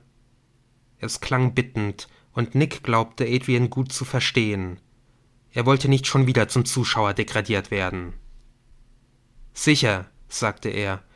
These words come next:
du bist doch sowas wie der Schlüssel zu diesem Geheimnis. Während er auf seinen Zug wartete, rief Nick Victor an,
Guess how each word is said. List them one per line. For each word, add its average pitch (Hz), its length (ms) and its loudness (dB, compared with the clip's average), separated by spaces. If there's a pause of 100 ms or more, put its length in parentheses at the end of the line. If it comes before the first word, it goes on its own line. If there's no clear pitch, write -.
(220)
du 147 140 2
bist 143 320 2
doch 131 100 6
sowas 131 500 2
wie 131 80 0
der 127 140 4
Schlüssel 131 400 0
zu - 140 -2
diesem 110 260 0
Geheimnis. 92 840 -4 (840)
Während 117 260 0
er 117 160 0
auf 120 100 -2
seinen 117 260 2
Zug - 260 -2
wartete, 110 640 -2 (100)
rief 107 320 -4
Nick 127 260 0
Victor 107 380 -2
an, 101 320 0